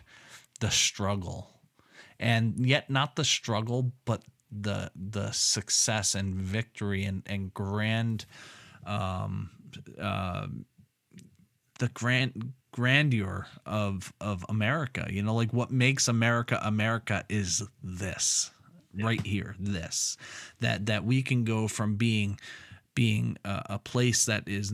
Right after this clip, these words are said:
Speaker 1: less than ideal to a place that is more ideal. We'll never be fully ideal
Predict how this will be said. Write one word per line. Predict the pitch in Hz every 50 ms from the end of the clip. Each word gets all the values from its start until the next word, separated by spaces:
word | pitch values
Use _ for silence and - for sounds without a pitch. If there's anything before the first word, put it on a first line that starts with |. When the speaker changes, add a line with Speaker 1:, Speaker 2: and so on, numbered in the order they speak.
| 107 - - - 90
Speaker 1:
less | 104 107 113 110 123 123 - -
than | - 120 117
ideal | 113 107 113 107 98 104 107 107 101 101 98 - -
to | - - - 123 113 101 95
a | 101
place | - - 117 110 101 -
that | - 101 95 92
is | 101 92 87
more | 110 113 110 107 117 110 92
ideal. | 92 92 92 90 98 95 92 92 95 90
We'll | 110 120 127
never | 139 151 165 165 170 156
be | 143 135 120
fully | - - - - 143 143 127 110 107 98 90
ideal | 90 92 92 90 92 95 95 104